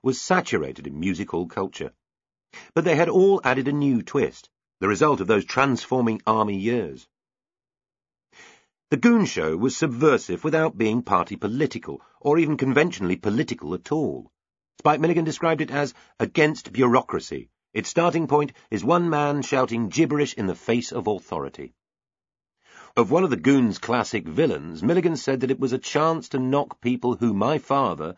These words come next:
and I as a boy, had to call sir. Colonels, chaps like Grit Pipe Thin, with educated voices, who were really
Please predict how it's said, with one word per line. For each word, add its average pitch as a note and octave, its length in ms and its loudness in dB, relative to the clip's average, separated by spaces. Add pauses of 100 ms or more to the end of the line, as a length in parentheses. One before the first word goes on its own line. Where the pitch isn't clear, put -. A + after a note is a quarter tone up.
(200)
and F#2+ 240 0
I C3+ 240 2
as D2 120 -6
a D#2 60 -10
boy, E2+ 340 -4 (220)
had B2 140 0
to A#2 60 -10
call C3 240 0
sir. B2 580 -2 (760)
Colonels, A2+ 560 0 (220)
chaps D3+ 320 -2
like A#2 220 -2
Grit - 280 -4
Pipe A2+ 240 0
Thin, D#2 460 -2 (260)
with G2 220 -4
educated A2+ 560 0
voices, E2+ 420 -4 (260)
who A#2+ 100 4
were A2 100 2
really A2+ 340 2